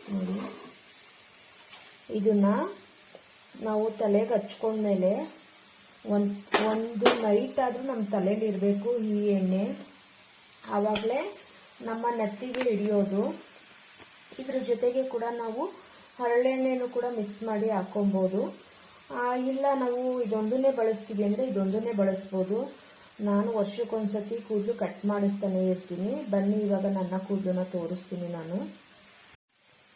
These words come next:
ನೋಡಿ ನನ್ನ ಕೂದಲು ಎಷ್ಟು ಕಪ್ಪಾಗಿದೆ.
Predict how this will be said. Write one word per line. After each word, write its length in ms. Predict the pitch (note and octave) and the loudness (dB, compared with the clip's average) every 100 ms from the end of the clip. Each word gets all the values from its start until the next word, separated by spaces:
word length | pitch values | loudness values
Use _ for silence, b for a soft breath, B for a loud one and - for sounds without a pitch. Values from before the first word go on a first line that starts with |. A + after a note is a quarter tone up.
| - - - - - - - - - - - - - - - - G#3 | -20 -20 -20 -20 -20 -20 -20 -20 -20 -20 -20 -20 -20 -20 -20 -12 -2
ನೋಡಿ 480 | F#3 F#3+ B3 D4+ C#4+ | 2 2 2 0 -4
ನನ್ನ 280 | G#3+ F#3 G3+ G#3 | -4 -2 -2 -4
ಕೂದಲು 280 | G#3 G#3+ G#3+ | -4 -4 -2
ಎಷ್ಟು 680 | A3 F#3 - - - B3+ B3 | -2 -2 -4 -14 -10 -8 -4
ಕಪ್ಪಾಗಿದೆ. 1120 | G3+ F#3 - A3+ G#3 F3+ F3 E3+ G3 C#4 - | -4 -4 -6 -2 0 0 0 0 0 -2 -12